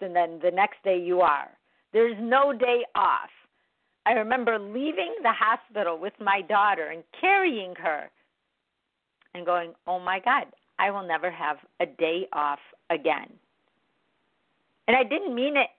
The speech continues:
to myself in a bad way, but that sense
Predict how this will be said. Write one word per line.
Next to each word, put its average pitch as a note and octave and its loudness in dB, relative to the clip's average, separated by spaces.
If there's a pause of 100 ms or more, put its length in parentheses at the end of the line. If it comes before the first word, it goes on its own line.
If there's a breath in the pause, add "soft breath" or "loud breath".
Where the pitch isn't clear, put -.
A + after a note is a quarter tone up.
(140)
to G#3+ -8
myself G#3 2
in F3+ -6
a D#3+ -2
bad A3+ 2
way, C#3 -4 (720)
but G3+ -2
that F#3 0 (160)
sense B3 0